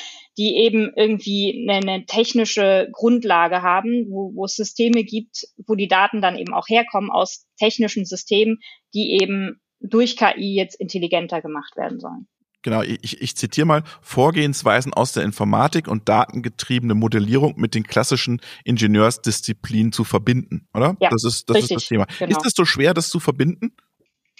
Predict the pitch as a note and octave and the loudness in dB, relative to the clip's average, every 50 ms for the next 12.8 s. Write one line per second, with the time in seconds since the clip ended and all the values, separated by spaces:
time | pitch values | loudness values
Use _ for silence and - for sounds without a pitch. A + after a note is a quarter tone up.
0 | - - - - - - - - _ _ _ _ _ - B3 B3 B3 B3 A#3+ A#3+ | -20 -18 -18 -18 -18 -18 -20 -20 _ _ _ _ _ 2 4 4 4 4 2 -2
1 | - - _ _ _ - C4 - - - - _ _ _ - A3+ A3+ G3+ G3 A3+ | -6 -14 _ _ _ -2 -2 -2 -2 -4 -12 _ _ _ 0 2 4 6 6 6
2 | C#4 E4 F4+ F#4+ F4+ F4 E4+ D4 - - - A3+ B3 C4 C4 C4 - - A#3+ A#3+ | 4 4 2 2 4 4 2 0 0 0 0 2 2 2 2 0 -2 -4 -6 -6
3 | - - C#4 B3+ - - C4 B3+ B3+ B3 B3+ B3 A#3+ A#3+ B3 A#3 - - _ _ | -4 -6 -6 -6 -6 -2 0 2 2 2 2 2 2 2 0 -2 -6 -14 _ _
4 | _ _ _ _ _ _ _ _ - A#3 A3 A3 G#3+ A#3 A3+ - - - - - | _ _ _ _ _ _ _ _ -2 0 2 2 2 2 0 -2 -6 -14 -6 0
5 | A#3+ A#3 A#3+ A#3 A#3 - C4+ C#4 C#4+ D4 - B3 A#3+ - B3 A#3+ B3+ B3 A#3+ A#3 | 2 2 2 2 2 0 0 -2 0 0 0 -2 0 0 0 2 2 0 0 0
6 | A3+ A3+ A3 A3 - - - G3 A3 G#3+ G#3+ G#3+ G3+ F#3+ - - - - - - | 2 2 2 2 0 0 0 0 2 2 2 2 0 -4 -8 -16 -20 -20 -20 -20
7 | - - - A3+ A#3 G3+ F#3+ - _ - A3 G#3+ G3 - A#3 A3 A#3+ D4+ D4+ - | -14 -4 -2 0 0 0 -2 -6 _ -4 -2 -2 0 2 2 4 4 2 2 0
8 | A3+ F#3+ - F#3+ - - F3 E3 F#3+ F3 - - E3+ E3+ - F3 E3+ E3+ - - | -4 -6 -6 -6 -6 -6 -6 -6 -6 -8 -10 -10 -10 -6 -2 0 0 0 -2 -4
9 | G#3 - - A#3 A3+ A#3+ A#3 G#3 G3+ G3 G#3 G#3 G#3+ G#3+ G#3+ G#3+ - B3 A#3 A#3 | -10 -4 -2 0 0 0 0 2 2 2 2 2 2 0 0 0 0 0 0 0
10 | A#3+ - B3 G3 - G#3 G#3+ G#3 G3+ G3 - - A3+ G#3+ G#3+ G3+ G3+ G3 G3 F#3+ | 0 -2 -2 0 0 0 -2 -2 -4 -6 -6 -4 -2 -2 0 2 2 2 2 0
11 | F#3+ F#3 F3 F#3+ F#3+ F#3 F#3 F3+ F3 - - - E3+ E3+ E3+ E3+ E3 D#3+ - - | -4 -6 -6 -6 -6 -6 -4 -4 -4 -2 0 2 2 2 2 0 -2 -6 -6 -4
12 | F#3+ F3 F3 G#3 A#3 C4 A#3+ - - E3+ E3 - - - - - | -4 -4 0 0 0 0 0 0 2 2 2 0 -2 -10 -20 -8